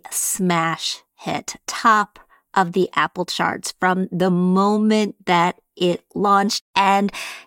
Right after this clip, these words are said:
that was before Jason and Travis faced off in the Super Bowl. And today, working on New Heights occupies most of Jake's time. He handles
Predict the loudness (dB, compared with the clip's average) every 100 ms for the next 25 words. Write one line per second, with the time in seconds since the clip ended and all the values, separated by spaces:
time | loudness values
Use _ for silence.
0 | -14 -4 2 2 2 0 0 0 -2 -2
1 | -2 -4 -2 0 0 0 -2 -8 _ -2
2 | 2 2 0 -2 -2 -4 -4 -4 -4 -2
3 | -2 -2 -6 -8 -10 -10 -4 -2 -2 -6
4 | -2 -2 -2 -4 _ 2 2 2 0 -2
5 | -2 -2 -2 -4 -2 -2 0 -2 0 4
6 | 4 4 2 -2 -4 0 2 2 2 2
7 | 0 -2 -4 -10 -12 -18 -20 _ _ 0
8 | 2 0 0 2 2 0 -2 -8 _ _
9 | 0 2 4 2 -2 -6 -2 -2 -2 -2
10 | -2 -4 -6 -4 -4 -4 -4 -4 -2 -2
11 | -2 -4 -4 -8